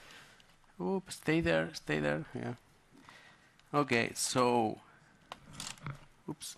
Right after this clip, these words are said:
don't fall, Jetson, don't fall, yeah. Okay, now, stable. Okay, so what, oops,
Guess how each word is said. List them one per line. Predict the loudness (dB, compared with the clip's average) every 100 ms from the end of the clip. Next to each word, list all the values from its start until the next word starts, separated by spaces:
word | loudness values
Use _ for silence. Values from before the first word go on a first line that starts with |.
| 0
don't | 6 6 6
fall, | 6 6 6
Jetson, | 6 4 6 4 4 4 6
don't | 4 2
fall, | 2 2 0 -4
yeah. | -2 0 -2 -8 -14 -10 -10 _ _ -4
Okay, | 0 2 2 2
now, | 4 4 2
stable. | 4 8 10 8 6 2 -14 -12 -12 -12 -4
Okay, | 2 4 4 0
so | 0 2 2 -4 -14 0
what, | 6 8 10 8 4 -8 -8 -14 -20 -16 -8
oops, | -6 -4 -6